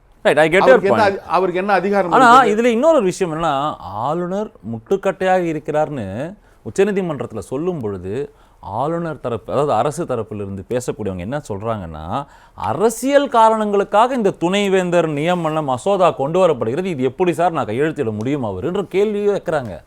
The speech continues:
Speaker 2: துணைவேந்தர் நியமனம் மட்டுமல்ல, அவர்
Speaker 1: ம்.
Speaker 2: எ-, எ-, அவர் வந்து எல்லா விஷயங்களிலும் அவ-, வெறுமனே நிர்வாக ரீதியில மட்டும் அவர் செயல்படல. இன்னைக்கு
Speaker 1: ம்.
Speaker 2: ஒரு ஆர் எஸ் எஸ் ஊழியரை போல, ஆர் எஸ் எஸ் உடைய நிர்வாகியை போல தான் அவர் செயல்படுறார்.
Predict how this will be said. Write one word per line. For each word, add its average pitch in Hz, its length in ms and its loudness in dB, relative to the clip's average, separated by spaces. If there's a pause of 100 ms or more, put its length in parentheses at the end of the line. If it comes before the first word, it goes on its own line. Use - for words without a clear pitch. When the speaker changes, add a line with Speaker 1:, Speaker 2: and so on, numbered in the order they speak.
(340)
Speaker 2:
துணைவேந்தர் 165 600 -2
நியமனம் 139 340 -4
மட்டுமல்ல, 123 560 -6
அவர் 123 320 -2
Speaker 1:
ம். 117 140 -2
Speaker 2:
எ-, 110 320 0
எ-, 110 140 -2
அவர் 120 360 -2
வந்து 143 360 -2
எல்லா 196 600 4
விஷயங்களிலும் 175 720 -2
அவ-, 131 180 -4
வெறுமனே 196 600 -2
நிர்வாக 196 520 4
ரீதியில 170 260 0
மட்டும் 175 300 -6
அவர் 160 260 -2
செயல்படல. 143 400 -2
இன்னைக்கு 104 300 -6
Speaker 1:
ம். 139 140 -8
Speaker 2:
ஒரு 156 460 -2 (180)
ஆர் 180 380 2
எஸ் 214 140 -2
எஸ் 190 240 -2
ஊழியரை 170 380 0
போல, 143 600 -2
ஆர் 165 260 2
எஸ் 208 180 -4
எஸ் 175 240 -4
உடைய 165 320 0
நிர்வாகியை 175 500 2
போல 151 180 -6
தான் 165 160 -4
அவர் 117 100 -8
செயல்படுறார். 123 520 -4